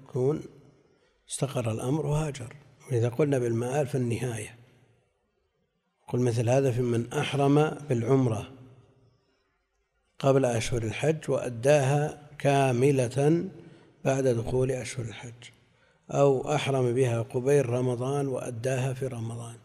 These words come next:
فما الحكم؟ يعني على كلامك أنه مجرد ما خرج من مكة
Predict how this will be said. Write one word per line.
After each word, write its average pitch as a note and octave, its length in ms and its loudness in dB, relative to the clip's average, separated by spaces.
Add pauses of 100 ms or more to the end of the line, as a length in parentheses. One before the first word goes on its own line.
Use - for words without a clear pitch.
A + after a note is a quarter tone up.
(1400)
فما C3 220 -4
الحكم؟ A#2 560 -4 (1800)
يعني A#2 140 -4
على C#3 220 4
كلامك C#3+ 520 4
أنه C#3 160 2
مجرد C3+ 480 4
ما B2 200 2
خرج C3 380 2
من B2 220 2
مكة E3 420 2